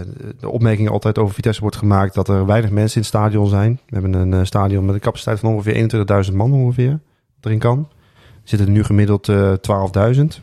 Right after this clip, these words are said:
volgens mij even uit mijn hoofd, dertienduizend. Ehm, er wordt aan de ene kant gezegd, "Het stadion te groot." Aan de andere kant wordt gezegd, "Ja, Arnhem is geen voetbalpubliek."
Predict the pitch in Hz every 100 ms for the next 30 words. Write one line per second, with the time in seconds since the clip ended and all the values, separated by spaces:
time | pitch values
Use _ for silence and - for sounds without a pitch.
0 | - 131 120 123 123 117 117 110 113 127
1 | 107 110 107 107 113 123 151 _ _ _
2 | - - - - _ _ - 107 107 107
3 | 101 101 - - 117 135 117 123 143 123
4 | 110 117 104 - 131 147 147 - 143 151
5 | 135 117 117 104 107 107 101 104 110 107
6 | 101 - 104 117 135 127 139 160 -